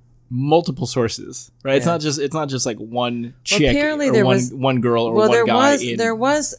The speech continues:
Speaker 2: a gal who came out over the weekend and said that he was dead, and she was apparently the daughter of some high
Speaker 1: Right.
Speaker 2: Chinese
Speaker 1: But what I'm saying is that it's interesting that all these people can
Speaker 2: Well,
Speaker 1: come
Speaker 2: we wonder if she's still alive now for
Speaker 1: Probably not.
Speaker 2: even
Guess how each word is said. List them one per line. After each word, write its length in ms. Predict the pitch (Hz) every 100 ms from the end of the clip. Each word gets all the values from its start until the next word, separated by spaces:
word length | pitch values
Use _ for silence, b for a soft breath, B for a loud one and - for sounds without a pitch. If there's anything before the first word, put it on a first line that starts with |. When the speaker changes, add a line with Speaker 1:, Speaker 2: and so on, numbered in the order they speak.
| -
Speaker 2:
a 120 | 160
gal 520 | 147 151 143 135 139
who 140 | 139 160
came 340 | - 190 180
out 240 | 151 139
over 220 | 139 147 143
the 80 | 139
weekend 380 | 160 160 139
and 160 | 135 135
said 240 | - 147
that 120 | 131 131
he 120 | 131
was 200 | 120 123
dead, 340 | 156 135 120
and 120 | 120 117
she 200 | 139 131
was 160 | 127
apparently 680 | 131 175 175 131 147 131 127 b b b b _
the 100 | -
daughter 540 | 123 156 147 147 147 139
of 160 | 131
some 440 | 127 - 135 127 127
high 680 | 127 135 135 131 131 131 127
Speaker 1:
Right. 220 | 127 107
Speaker 2:
Chinese 760 | - 156 143 139 143 127 127 127
Speaker 1:
But 60 |
what 80 | 143
I'm 100 | 131
saying 260 | 135 147 135
is 100 | 120
that 120 | 107 -
it's 300 | 127 - - _
interesting 580 | 147 151 147 131 131 123
that 260 | 120 113 - b b b b -
all 160 | 135
these 160 | 143 131
people 320 | 135 127 127
can 120 | 131
Speaker 2:
Well, 100 | 190
Speaker 1:
come 80 | 190
Speaker 2:
we 100 | 247
wonder 320 | 254 262 214
if 80 | 170
she's 220 | - 175
still 240 | - 151 123
alive 440 | 117 143 127 107
now 280 | 104 98 98
for 60 | -
Speaker 1:
Probably 220 | 131 123
not. 240 | 107 101
Speaker 2:
even 220 | 151 147